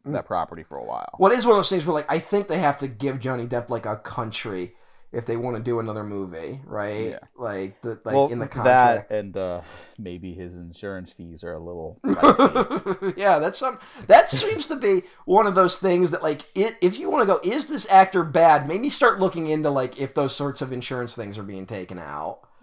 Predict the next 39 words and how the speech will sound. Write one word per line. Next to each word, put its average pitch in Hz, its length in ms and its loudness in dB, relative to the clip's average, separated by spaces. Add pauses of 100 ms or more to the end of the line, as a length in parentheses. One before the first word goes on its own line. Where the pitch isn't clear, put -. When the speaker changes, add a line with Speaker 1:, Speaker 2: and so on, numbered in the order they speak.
(120)
Speaker 2:
Mm-hmm. 85 320 -10 (220)
Speaker 1:
on 120 260 0
them. 101 280 -10
'Cause 143 160 -6
it's 143 100 -8
like 175 120 4
that 180 140 4
thing 190 140 4
where, 175 120 4
like, 151 200 2
Kevin 165 220 -2
Spacey 147 480 -2
had 147 100 2
that 143 160 0
in 143 80 -6
his 139 140 -6
contract, 139 640 -2
like, 120 180 -4
when 120 100 -6
he 117 60 -8
signed 120 320 -4
Speaker 2:
Mm-hmm. 120 100 -2
Speaker 1:
up - 200 -4 (280)
for 135 200 -4
House 127 240 -2
of 123 80 -12
Cards. 131 800 -4 (760)
And 135 120 -6
it's 123 180 -8
Speaker 2:
I 131 40 0
Speaker 1:
like 160 120 8
Speaker 2:
didn't 156 260 4
know 170 220 8
that. 101 280 4
Holy 151 240 4
Speaker 1:
Yeah. 180 120 6
Speaker 2:
shit. 117 320 4 (140)
Speaker 1:
Yeah, 160 220 6
like, 135 200 -2